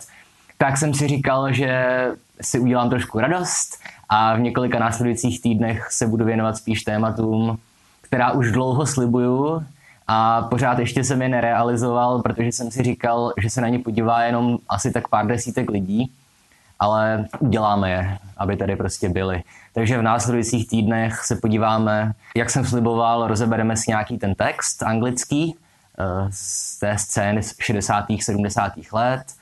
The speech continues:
Podíváme se na Sapkovského Zaklínače, podíváme se na Ztracený ráj od Johna Miltona a některé další záležitosti. Ale dneska si budeme povídat o samizdatu,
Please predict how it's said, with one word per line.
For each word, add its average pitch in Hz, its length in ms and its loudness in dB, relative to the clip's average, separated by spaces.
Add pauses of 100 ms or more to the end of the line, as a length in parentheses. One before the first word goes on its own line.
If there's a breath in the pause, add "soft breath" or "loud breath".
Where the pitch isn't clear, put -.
(360 loud breath)
Podíváme 107 460 2
se 117 100 0
na 107 100 2
Sapkovského 98 680 -2
Zaklínače, 113 960 -2 (520 soft breath)
podíváme 104 460 2
se 113 100 -2
na 104 120 0
Ztracený 101 520 0
ráj 110 540 0
od 98 200 -8
Johna 107 160 0
Miltona 107 680 -2 (720 soft breath)
a 95 140 2
některé 101 400 0
další 95 340 0
záležitosti. 104 800 -2 (460 soft breath)
Ale 123 200 2
dneska 127 720 0 (140)
si - 140 0
budeme 123 260 2
povídat 123 460 2
o - 80 -8
samizdatu, 120 800 0